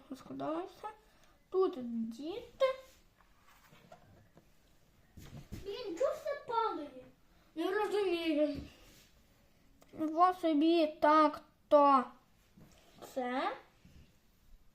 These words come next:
це, тут є так само рівно п'ять місць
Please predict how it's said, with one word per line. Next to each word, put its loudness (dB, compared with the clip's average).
це, 0
тут -4
є 2
так -6
само -2
рівно -2
п'ять -2
місць -2